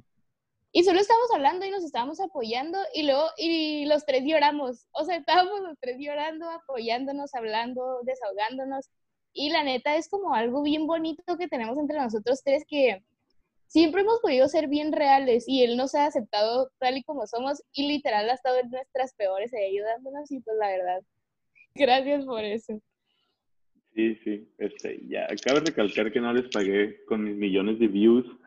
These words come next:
Speaker 2: <laughs> para que, para que hablaran bonito de mí, ¿no? Eh, pues la verdad sí, sí, sí está muy, como que muy chingón escuchar esas palabras de ellas, porque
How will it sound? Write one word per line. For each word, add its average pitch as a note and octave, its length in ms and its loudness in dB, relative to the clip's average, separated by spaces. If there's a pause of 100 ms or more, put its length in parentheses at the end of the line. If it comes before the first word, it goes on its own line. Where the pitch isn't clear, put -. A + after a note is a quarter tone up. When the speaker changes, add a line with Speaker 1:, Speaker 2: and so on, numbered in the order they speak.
(120)
Speaker 2:
<laughs> - 540 -8
para A2 280 4
que, G#2 480 2
para G#2 300 2
que G2 580 2
hablaran F#2 340 -6
bonito F#2 320 -6
de F2+ 80 -6
mí, F2+ 220 -10
¿no? - 140 -14 (840)
Eh, F#2+ 800 0 (180)
pues G2+ 140 -2
la G#2 80 2
verdad G2 300 2
sí, B2+ 400 -2
sí, A2 280 -4 (480)
sí A2+ 80 -12
está A#2 140 -8
muy, C3 340 0
como B2 220 -4
que G2 140 -2
muy G2 240 -10
chingón G#2 400 -6
escuchar F#2+ 360 -8
esas G#2 200 -8
palabras F#2 440 -6
de F#2 160 0
ellas, F#2 220 -2 (100)
porque - 360 -10